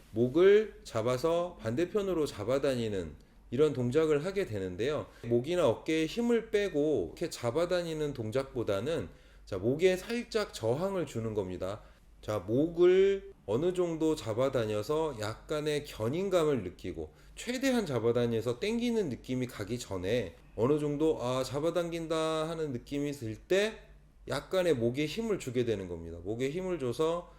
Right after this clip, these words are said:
이 손에 저항을 하는 거죠. 손에 들어가는 힘과 목에 들어가는 힘이 비슷해진 상황에서 힘을 조금 조금씩 늘려가는 방향으로 가다가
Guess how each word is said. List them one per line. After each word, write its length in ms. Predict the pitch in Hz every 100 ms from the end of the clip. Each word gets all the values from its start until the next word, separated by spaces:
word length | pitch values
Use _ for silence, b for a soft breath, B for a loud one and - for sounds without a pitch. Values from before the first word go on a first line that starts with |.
| B B
이 80 | 123
손에 340 | - 254 220
저항을 540 | - 104 117 139 131
하는 220 | 147 160 143
거죠. 320 | 98 90 104
손에 380 | - 208 208 165
들어가는 500 | 123 120 120 117 120
힘과 520 | 156 143 160 185 - B B
목에 260 | 104 110 147
들어가는 600 | - 113 113 110 110 113
힘이 600 | 117 196 180 160 135 87 b b b b b -
비슷해진 760 | 147 160 226 220 196 165 160
상황에서 840 | 156 185 185 165 135 165 175 185 - B B
힘을 320 | - 208 202
조금 260 | 202 208 202
조금씩 400 | 208 196 - 160
늘려가는 640 | 113 127 160 156 147 143
방향으로 520 | 127 110 113 113 117
가다가 680 | - 104 107 107 170 190 -